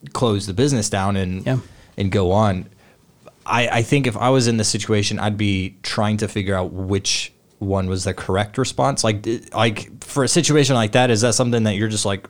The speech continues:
Speaker 1: "All right, kids, hunker down and pray, 'cause this is gonna be a wild ride"? Or
Speaker 2: Yeah.
Speaker 1: do you try to, to take a step of wisdom and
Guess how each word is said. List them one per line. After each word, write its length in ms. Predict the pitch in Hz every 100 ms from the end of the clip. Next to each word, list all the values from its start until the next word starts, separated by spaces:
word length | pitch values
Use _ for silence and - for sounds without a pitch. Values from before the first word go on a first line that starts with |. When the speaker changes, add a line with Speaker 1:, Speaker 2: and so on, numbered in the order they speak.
| - - - - - - - - - _ _ _ -
Speaker 1:
"All 100 | 143
right, 120 | 156
kids, 240 | 143 131
hunker 240 | 147 135 139
down 220 | 139 139
and 120 | 123
pray, 320 | 117 139 123
'cause 180 | 110 110
this 120 | 120
is 80 | 120
gonna 220 | 110 117
be 80 | 113
a 80 | 113
wild 360 | 107 117 113 107
ride"? 440 | 110 107 98 95
Or 480 | 120 107 104 104 107
Speaker 2:
Yeah. 60 | - - _ _ _ _ _ _
Speaker 1:
do 120 | - 113
you 520 | 107 107 104 104 104 - _ _ _ _ _ _ _ _ _ _ _ _ _ _ _ _ -
try 320 | - 113 107
to, 640 | 104 110 101 98 98 101 -
to 120 | 104
take 180 | 104 98
a 60 |
step 260 | 95 101 95
of 100 | 95
wisdom 440 | 101 95 101 95
and 420 | 95 92 92 90